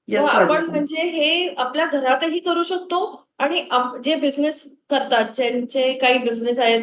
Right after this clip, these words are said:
Speaker 2: कंपनीज आहेत, ते त्यांच्या ऑफिसमध्येही अशा प्रकारचं सोल्युशन घेऊ, यूज करू शकतात.
Speaker 1: येस, आता बिझनेसची ज्यावेळेस आपण गोष्ट करतो, त्यावेळेस महत्वाचं इथे आहे की बिझनेस कोणता आहे.
Speaker 2: हम्म. अच्छा.
Speaker 1: हॉस्पिटल असेल तर इथे गोष्ट वेगळी येतो, कारण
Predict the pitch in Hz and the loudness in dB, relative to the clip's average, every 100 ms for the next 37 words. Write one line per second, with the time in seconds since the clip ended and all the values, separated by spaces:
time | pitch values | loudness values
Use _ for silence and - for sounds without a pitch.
0 | 233 226 233 233 226 220 202 208 - - | 0 0 0 0 0 2 2 -2 -8 -20
1 | - 330 339 330 311 320 359 381 370 262 | -4 0 2 2 2 2 4 4 4 0
2 | 262 302 - 311 294 311 311 339 349 - | 2 -2 0 2 4 4 4 2 2 -2
3 | 247 277 269 269 262 254 285 285 240 226 | -2 0 0 0 2 2 0 0 -2 0
4 | 247 240 226 202 - - 220 220 - 190 | -2 0 0 -2 -4 -4 0 0 0 -4
5 | 180 175 - 165 175 170 - - - 269 | -2 -6 -6 -2 0 0 -6 -6 -2 2
6 | 233 233 294 294 339 311 277 285 294 269 | 4 8 6 6 4 6 8 8 6 6
7 | 285 254 240 233 285 285 190 196 202 247 | 4 6 4 4 0 2 -2 -2 -2 0
8 | 247 277 294 220 254 269 277 277 277 269 | 2 2 2 0 0 4 4 4 2 2
9 | 262 262 220 233 233 302 302 240 220 180 | 2 0 4 4 6 6 6 4 4 2
10 | - - _ _ _ _ - 240 180 - | -2 -6 _ _ _ _ -8 -6 -6 -10
11 | _ _ _ _ _ - 233 226 190 294 | _ _ _ _ _ -2 4 4 4 4
12 | 294 294 285 285 214 190 - 254 254 294 | 6 8 8 8 4 2 0 0 4 6
13 | 254 254 269 233 196 233 233 180 220 233 | 6 4 2 2 2 2 0 0 2 2